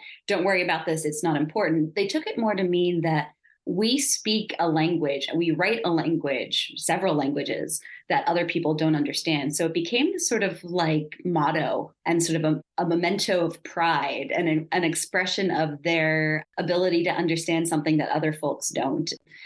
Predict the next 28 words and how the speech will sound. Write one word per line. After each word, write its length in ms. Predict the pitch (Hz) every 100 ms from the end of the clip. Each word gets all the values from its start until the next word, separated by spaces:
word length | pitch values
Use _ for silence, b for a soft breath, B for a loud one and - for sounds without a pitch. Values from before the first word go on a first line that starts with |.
| B -
It's, 180 | 190 170
of 80 |
course, 220 | 160 214 220
a 20 |
little 160 | 202
bit 160 | 180 -
provocative 560 | 175 139 - 214 254 -
as 160 | 220 220
a 60 |
title 420 | 220 214 220 233 233
for 80 | 233
the 100 | 233
book, 300 | 247 - -
but, 200 | - -
you 80 | 202
know, 120 | 185
the 60 | 196
real 240 | 233 220
goal 260 | 226 254 247
of 140 | 233
the 60 | 208
book 260 | 143 151
is 180 | - 170
to 60 | 175
help 280 | 165 175 175
people 420 | 190 - 180 165
understand 560 | 165 165 165 170 165
that 220 | 165 160